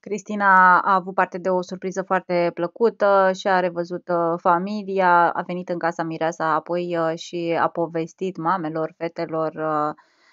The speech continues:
cum, uh, a fost. Uh, spunea că nu i-a plăcut, uh, faptul că tatăl ei, uh, a slăbit foarte mult, în rest, uh, a fost totul foarte ok. Uh, întreba Maria ce au vorbit, uh, dacă îl place pe Alex și Cristina a zis că da, îl place toată lumea,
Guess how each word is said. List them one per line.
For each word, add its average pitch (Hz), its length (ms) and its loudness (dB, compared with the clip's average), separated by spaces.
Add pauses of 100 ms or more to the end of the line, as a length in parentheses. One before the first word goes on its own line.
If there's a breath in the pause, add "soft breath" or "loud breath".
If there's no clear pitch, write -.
(140)
cum, 170 300 -6
uh, 165 240 -2
a 160 160 -8
fost. 202 540 -4
Uh, 180 80 0
spunea 190 340 -8
că 190 120 -8
nu 202 200 -8
i-a 185 140 -6
plăcut, 180 480 -8
uh, 175 340 -2
faptul 175 320 -10
că 170 380 -6
tatăl 170 340 -8 (160)
ei, 170 340 -6
uh, 170 180 -6
a 170 100 -8
slăbit 170 440 -12
foarte 160 300 -12
mult, 220 320 -8
în 196 220 -8
rest, 190 480 -8
uh, 180 260 0 (600 loud breath)
a 165 120 -6
fost 165 220 -10
totul 156 200 -8
foarte 151 360 -8
ok. - 200 -14
Uh, 180 680 -2 (160)
întreba 175 300 -8
Maria 151 380 -8
ce 151 520 -8
au 156 180 -4
vorbit, 180 540 -8
uh, 180 300 -2
dacă 156 200 -8
îl 151 60 -8
place 147 420 -8
pe 156 460 -10
Alex 202 540 -6
și 170 400 -10
Cristina 165 340 -8
a 156 60 -6
zis 156 160 -14
că - 120 -20
da, 131 180 -8
îl 120 80 -8
place 143 340 -10
toată 135 320 -12
lumea, 165 500 -4